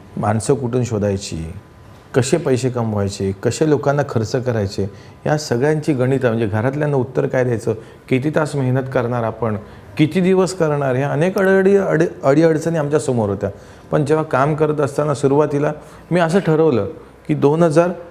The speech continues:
पाचच्या टायमिंगला तीन हजार रुपये भाडं होतं एका वर्कशॉपचं, जेव्हा मी रेंटने घेतलं तेव्हा मी छत्तीस हजार रुपये खिशात ठेवले. बोलले, "काही झालं तरी चालेल, बारा महिने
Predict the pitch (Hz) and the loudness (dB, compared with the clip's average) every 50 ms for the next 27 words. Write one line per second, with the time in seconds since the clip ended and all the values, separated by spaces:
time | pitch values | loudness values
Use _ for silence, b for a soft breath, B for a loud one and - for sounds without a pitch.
0 | - - - - 143 151 151 - 170 160 147 151 139 139 135 131 127 127 127 131 | -14 -6 0 0 0 0 0 -2 0 0 2 0 0 0 0 0 2 2 0 0
1 | - - - - - - - - - - - - - - - - 170 175 170 160 | -2 -6 -14 -18 -20 -20 -20 -20 -20 -20 -20 -20 -18 -6 -2 0 2 2 4 4
2 | 156 160 156 156 170 175 151 127 117 117 131 135 117 98 - 98 92 92 - - | 4 4 2 4 2 2 2 2 2 2 4 2 2 0 0 -2 -4 -4 -8 -12
3 | - - 120 110 135 131 117 117 110 - - 120 104 - 117 101 110 113 127 127 | -8 -6 -2 0 2 2 4 2 2 0 -4 -6 -4 -4 -2 0 2 2 2 2
4 | 117 104 104 110 117 120 120 123 107 98 98 - 98 98 101 - - - - - | 2 2 2 0 0 -2 -4 -6 -4 -4 -6 -6 -6 -8 -10 -10 -14 -20 -18 -8
5 | - - 170 190 185 - 165 151 - - 196 170 180 180 185 185 185 175 190 - | -2 0 2 2 2 2 0 0 2 2 2 2 4 2 4 2 2 2 0 0
6 | - 143 - 175 165 170 - 127 120 110 101 92 - B B B B B B B | 0 -2 -2 -2 -2 0 0 0 0 0 0 -2 -6 B B B B B B B
7 | B - - 147 160 170 170 - 135 143 160 190 185 180 175 180 175 175 190 196 | B -6 -2 0 0 0 0 0 0 2 2 4 4 4 4 2 2 4 2 2
8 | 185 185 175 156 143 127 117 110 117 117 131 151 175 175 170 175 180 190 190 | 2 2 2 2 2 2 2 2 2 2 4 2 2 2 2 2 2 2 0